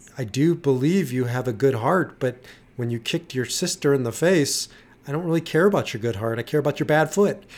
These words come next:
And so did she. And so we gotta deal with your bad foot, and we gotta deal with your bad choices." At the end of the day, it's meaningless to say somebody's a good person who does bad things. Um, our nature, all of us, is fear.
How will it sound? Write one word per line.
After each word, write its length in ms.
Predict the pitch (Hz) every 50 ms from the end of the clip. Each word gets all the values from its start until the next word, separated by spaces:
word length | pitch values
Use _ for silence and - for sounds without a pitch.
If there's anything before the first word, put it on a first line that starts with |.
| - - - - _ -
And 240 | 151 135 147 135 135
so 140 | - 160 165
did 140 | 151 151
she. 340 | 151 - 196 214 208 131 104 - - -
And 180 | - 139 127 117
so 80 | - 147
we 120 | 127 135
gotta 180 | 139 143 139 135
deal 140 | 135 151
with 100 | 156 156
your 80 | 160 151
bad 260 | 131 151 156 156 156
foot, 320 | - 202 202 160 135 131 -
and 280 | 151 131 123 120 120
we 80 | 120 117
gotta 180 | 135 139 143
deal 100 | 139 151
with 100 | 160 156
your 80 | 160 151
bad 220 | - 160 165 165
choices." 480 | - - 175 190 202 202 - 120 101 - - - - - - - - - - _ _ -
At 100 | 120 -
the 80 | - 139
end 120 | 147 151
of 60 | 147 143
the 60 | 151
day, 240 | 127 143 151 160 156
it's 140 | 135 -
meaningless 420 | 123 131 147 165 170 147 117 - -
to 80 | - 113
say 160 | - - 123
somebody's 360 | 110 - 127 123 120 120 107
a 40 | 117
good 200 | - - 139 135
person 300 | - 135 139 131 - 120
who 80 | 113 117
does 200 | 120 120 110 101
bad 260 | 120 113 110 110 -
things. 380 | 180 190 156 113 104 - - - - - - - - - _ _ _ _ _ _ _ _ _ _ - - _ _ - - - - _ - - - - - -
Um, 400 | - 135 127 127 123 117 113 110 101
our 160 | - 143 143
nature, 540 | 135 131 139 165 170 170 - 147 127 123 139
all 220 | - 143 160 185 185
of 100 | 139 120
us, 360 | 107 95 - - - - - -
is 580 | - 156 143 139 139 160 165 165 - - - -
fear. 460 | - - - - 208 226 214 131 104